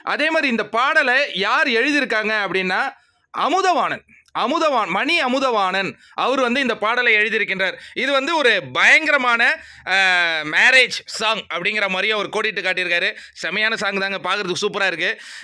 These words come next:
அ, சன் பிக்சர்ஸ் அவங்க யாரெல்லாம் டேக் பண்ணியிருக்காங்க அப்படிங்கும்போது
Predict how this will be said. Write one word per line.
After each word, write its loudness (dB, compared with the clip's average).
அ, 4
சன் -2
பிக்சர்ஸ் -2
அவங்க 2
யாரெல்லாம் 0
டேக் 0
பண்ணியிருக்காங்க 0
அப்படிங்கும்போது 0